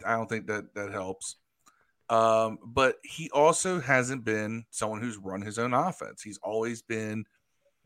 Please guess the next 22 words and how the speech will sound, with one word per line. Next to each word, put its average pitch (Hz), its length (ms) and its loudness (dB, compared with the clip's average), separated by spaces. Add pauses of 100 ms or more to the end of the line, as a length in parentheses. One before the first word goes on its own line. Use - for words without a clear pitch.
(400)
co-coaching 127 1600 4
the 101 120 -6
offense. - 640 -8 (760)
I 113 140 2
think 139 300 2
that 131 160 4
since 127 260 0
he 135 140 0
hasn't 127 360 4
had 120 480 2
those 117 200 0
opportunities 117 920 -4
to 113 180 -6
interview 113 420 0
for 101 100 -10
head 117 220 -2
coaching 113 320 2
positions 107 580 -2
in 104 80 -6
a 95 80 -4
serious 117 500 0
manner, 143 380 4